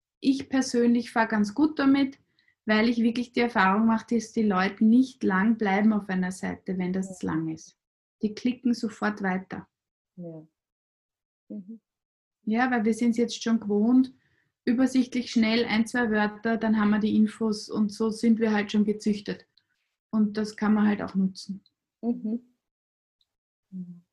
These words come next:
Speaker 2: Du hast dir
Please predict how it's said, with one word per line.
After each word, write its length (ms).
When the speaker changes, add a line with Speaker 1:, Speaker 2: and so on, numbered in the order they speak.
Speaker 2:
Du 180
hast 300
dir 420